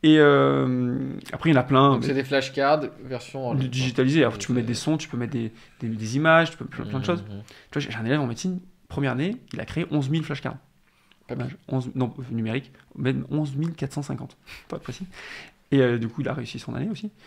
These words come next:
Speaker 1: Mais voilà, pour dire, tu peux pousser le système, mais, et, et c'est, c'est cette jeune-là qui, qui faisait des études notariales, enfin qui était notaire même, euh, c'est comme ça notamment qu'elle transformait, euh, son magazine, euh,
Speaker 2: D'accord.
Speaker 1: pour
Speaker 2: Elle,
Speaker 1: le
Speaker 2: elle
Speaker 1: première.
Speaker 2: le faisait de façon digitale aussi.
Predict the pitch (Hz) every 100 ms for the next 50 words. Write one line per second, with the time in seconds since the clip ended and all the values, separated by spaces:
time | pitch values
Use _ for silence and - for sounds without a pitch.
0 | - - - _ _ 131 135 151 127 143
1 | 185 - - 135 214 180 151 135 131 190
2 | 233 220 - 143 143 135 - 127 - 127
3 | 139 123 127 123 120 120 127 117 - 113
4 | - 123 117 123 104 117 120 113 117 139
5 | 165 - - - - - 135 104 107 104
6 | 151 156 165 - - _ - 123 120 127
7 | 123 120 - - _ - 135 165 165 196
8 | 160 151 170 127 123 156 - 160 156 156
9 | 151 - - _ _ - 110 107 104 104
10 | 107 110 120 110 110 156 202 - _ _
11 | _ _ _ _ 117 113 107 113 123 139
12 | 139 151 135 131 135 131 123 131 131 127
13 | 107 101